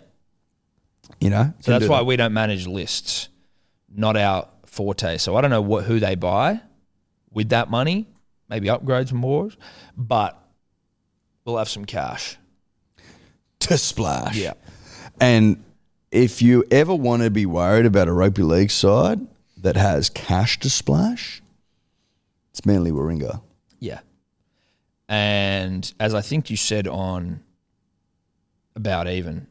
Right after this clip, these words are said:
Speaker 2: which is back, Punters Dribblers, if you didn't know, About Even back and on the YouTubes right now, number one punting show on planet Earth. Um, Manly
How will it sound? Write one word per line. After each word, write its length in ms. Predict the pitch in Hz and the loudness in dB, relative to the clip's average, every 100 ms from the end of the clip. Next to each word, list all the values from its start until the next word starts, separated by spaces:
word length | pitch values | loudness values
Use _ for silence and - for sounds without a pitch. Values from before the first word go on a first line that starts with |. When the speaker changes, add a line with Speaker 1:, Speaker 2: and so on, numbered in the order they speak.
| _ _ _ _ | _ _ _ _
Speaker 2:
which 200 | 107 - | -10 -8
is 60 | |
back, 420 | 98 123 104 - - | -2 0 0 -4 -8
Punters 240 | 95 95 | -6 -6
Dribblers, 220 | 92 95 | -8 -8
if 60 | 101 | -6
you 60 | |
didn't 140 | 113 107 | -4 -2
know, 160 | 104 | 0
About 300 | 92 117 110 | -2 -2 0
Even 200 | 107 98 | 0 -2
back 300 | 92 98 92 - | -2 -2 -2 -4
and 140 | 101 | -4
on 160 | 98 98 | -2 -4
the 240 | 92 95 | -4 -6
YouTubes 360 | 92 101 90 92 | -6 -6 -6 -6
right 160 | 92 78 | -6 -4
now, 260 | 95 92 | -6 -4
number 240 | 92 98 95 | -4 -4 -2
one 160 | 92 | -4
punting 360 | 92 92 92 87 | -6 -6 -6 -6
show 520 | - 90 87 87 85 - | -8 -6 -4 -6 -8 -10
on 220 | 90 85 | -12 -12
planet 360 | - 80 82 82 | -10 -10 -8 -6
Earth. 480 | 87 85 78 - - - - - - - - | -6 -6 -10 -14 -20 -20 -20 -20 -20 -14 -4
Um, 680 | 107 101 101 98 95 90 - - | 0 0 0 -2 -4 -6 -10 -12
Manly 1120 | 104 113 139 156 147 131 120 107 101 90 | -4 0 0 0 0 0 0 -2 -4 -8